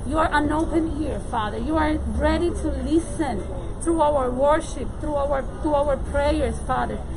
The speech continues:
You listen to us. You know our struggles, but you, you created us since we were just in our mother's womb, my God. So you know every single detail. Right now, Father, not only in our lives,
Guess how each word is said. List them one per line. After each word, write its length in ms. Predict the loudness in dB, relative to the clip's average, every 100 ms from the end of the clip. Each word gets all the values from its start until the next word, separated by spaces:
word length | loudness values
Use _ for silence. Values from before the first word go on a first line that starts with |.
| -6
You 120 | 2 4
listen 600 | 4 2 0 0 -2 -2 -2
to 160 | -2
us. 160 | -2 -2 -6 -6 0
You 160 | 4 6
know 460 | 6 6 6 6
our 160 | 2 0
struggles, 640 | -2 2 2 4 -2 -2 -4 -4 -4 2
but 200 | 2 6
you, 200 | 4 4 2
you 120 | 0
created 600 | 2 0 4 4 4 2
us 200 | -2 -2 -4 -6 -6 -6 -6 -6 -2
since 240 | 0 0 2
we 140 | 2
were 260 | 4 2 2
just 400 | 0 -2 -2 -4 -4 -2
in 120 | 2
our 200 | 2 2
mother's 480 | 0 0 2 2 0
womb, 300 | -2 -2 -2
my 140 | -2 -2
God. 220 | -2 0
So 100 | -2
you 180 | 0 0
know 240 | 2 2
every 320 | 2 0 0 -2 0
single 340 | 0 2 2
detail. 640 | 2 0 0 2 2 2 2 2 0 2
Right 260 | 4 8 8
now, 380 | 8 6 6 4 2
Father, 400 | 2 2 2 2 2 0 0 2
not 200 | 2 6
only 240 | 8 8
in 180 | 6 4
our 260 | 4 4 4
lives, 280 | 4 4 4